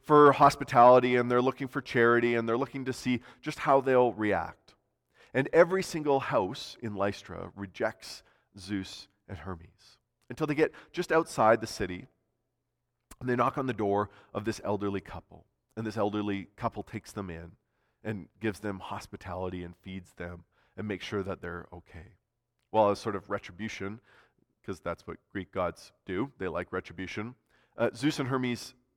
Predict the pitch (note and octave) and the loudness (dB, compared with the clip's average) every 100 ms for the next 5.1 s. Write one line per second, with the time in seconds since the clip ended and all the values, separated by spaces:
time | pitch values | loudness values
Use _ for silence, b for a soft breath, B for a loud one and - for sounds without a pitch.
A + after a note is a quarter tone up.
0 | _ F#2 C3+ D3 C3 G2+ - - A#2+ A#2+ | _ 0 2 2 2 0 -4 -6 0 0
1 | A2 F#2+ F#2+ - E2 - D#2+ - - _ | 0 -2 -4 -6 -18 -18 -18 -20 -20 _
2 | _ - - C#3 G#2+ b b b C#3 C#3+ | _ -10 -2 2 2 b b b 2 4
3 | C3+ A#2 G#2 - - A2 G2+ E2+ F#2+ - | 4 6 2 -2 -14 -10 -8 -6 -8 -10
4 | - E2 _ _ _ _ - D3 D#3+ D#3 | -18 -18 _ _ _ _ -2 4 4 8
5 | C#3 | 6